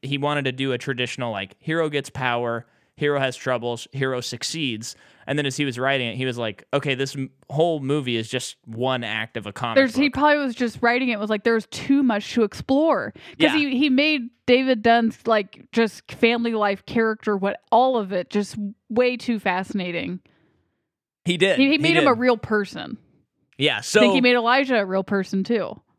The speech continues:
Speaker 1: everybody's
Speaker 2: So just
Speaker 1: real.
Speaker 2: so, so much time was spent.
Speaker 1: <laughs> Yeah, so that's, th-, I mean, that's what I have on the movie.
Speaker 2: Okay. We have not covered Bruce Willis.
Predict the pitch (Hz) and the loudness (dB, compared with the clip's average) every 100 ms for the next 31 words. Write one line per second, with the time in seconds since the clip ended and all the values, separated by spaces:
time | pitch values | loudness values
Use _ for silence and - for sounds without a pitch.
0 | _ _ _ _ _ _ _ _ _ - | _ _ _ _ _ _ _ _ _ -8
1 | 185 285 196 240 254 311 269 269 247 - | -4 0 4 4 4 2 4 4 2 4
2 | 285 285 - - 262 262 233 - 208 180 | 4 6 0 0 2 2 0 0 -2 -2
3 | - _ _ _ _ _ _ _ _ _ | -8 _ _ _ _ _ _ _ _ _
4 | 170 156 - 196 196 190 175 143 196 294 | 0 0 0 2 2 2 -4 -2 0 0
5 | - 175 208 214 202 208 226 220 185 175 | -4 -4 -2 0 0 -2 -2 0 2 2
6 | 165 156 156 - 143 139 131 123 117 117 | 2 0 -2 -4 -2 -2 -2 -2 -2 -4
7 | 120 - 240 202 110 _ _ _ _ 247 | -6 -4 0 0 -4 _ _ _ _ 0
8 | 277 277 311 339 349 254 240 - 180 180 | 2 4 2 2 0 0 -4 -4 -6 -6